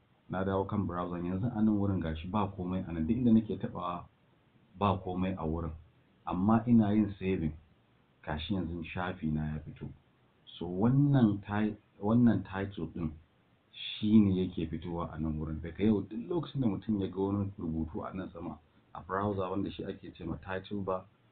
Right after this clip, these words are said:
to yana nufin shafi na ne. Shafi na shi ne wanda ya fito a nan wurin. Title,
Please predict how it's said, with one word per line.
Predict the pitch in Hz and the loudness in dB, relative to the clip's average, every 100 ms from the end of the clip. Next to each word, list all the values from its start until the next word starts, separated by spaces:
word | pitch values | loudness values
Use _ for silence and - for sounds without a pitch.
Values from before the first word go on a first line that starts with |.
| _ _ | _ _
to | 82 | -6
yana | 90 95 87 | -2 0 -2
nufin | 85 80 78 | -6 -6 -6
shafi | 82 82 80 78 | -4 -6 -6 -6
na | 76 78 | -4 -4
ne. | 80 - _ _ _ _ - | -6 -12 _ _ _ _ -6
Shafi | 107 113 113 | -2 -2 0
na | 107 104 | 0 0
shi | 101 110 | 0 2
ne | 101 | 2
wanda | 92 95 85 | 0 -4 -4
ya | 82 | -6
fito | - - 80 | -8 -10 -6
a | |
nan | 82 78 | -2 -2
wurin. | 76 76 - _ _ _ _ | -4 -8 -18 _ _ _ _
Title, | 101 113 123 123 117 139 | 0 0 2 2 2 2